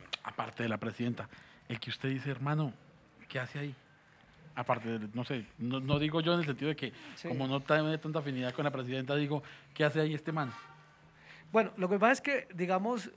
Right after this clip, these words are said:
Speaker 2: uno no puede, eh, negarle al que está ahí el derecho que se lo haya ganado, como se lo haya ganado.
Speaker 1: Exactamente.
Speaker 2: Sí, bien,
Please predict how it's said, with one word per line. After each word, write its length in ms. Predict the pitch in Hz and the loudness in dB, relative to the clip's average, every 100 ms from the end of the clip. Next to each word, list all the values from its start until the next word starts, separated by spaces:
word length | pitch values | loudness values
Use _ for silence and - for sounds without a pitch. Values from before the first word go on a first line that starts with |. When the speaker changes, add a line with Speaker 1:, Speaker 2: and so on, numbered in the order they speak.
| - | -2
Speaker 2:
uno 240 | 202 233 | 2 4
no 180 | 226 226 226 | 4 0 0
puede, 580 | 240 220 220 220 226 - - | 0 0 2 0 -2 -6 -4
eh, 560 | 165 165 160 156 156 151 | 0 0 0 0 -2 -2
negarle 880 | 170 160 165 185 196 214 220 220 214 - - - - - - - | -2 -2 2 2 2 0 -2 -2 -4 -14 -20 -20 -20 -20 -20 -10
al 520 | - 156 156 151 139 - | 0 4 4 2 -2 -6
que 160 | 160 | -4
está 260 | 147 - 190 | -2 2 2
ahí 400 | 190 202 208 214 - | 2 0 -4 -6 -8
el 140 | 156 | -4
derecho 380 | 156 156 156 208 | -4 -4 -6 -8
que 100 | 180 | -6
se 120 | 156 | -6
lo 100 | 147 | -4
haya 160 | 147 175 | -2 -2
ganado, 360 | 170 143 147 | -4 -4 -4
como 300 | - 226 190 | 6 8 8
se 100 | 165 | 4
lo 100 | 165 | 0
haya 160 | 160 180 | 0 0
ganado. 280 | 180 233 - | -2 -2 -4
Speaker 1:
Exactamente. 460 | - 104 196 196 277 | -8 -12 -8 -6 -6
Speaker 2:
Sí, 40 | |
bien, 200 | 170 151 | -4 -4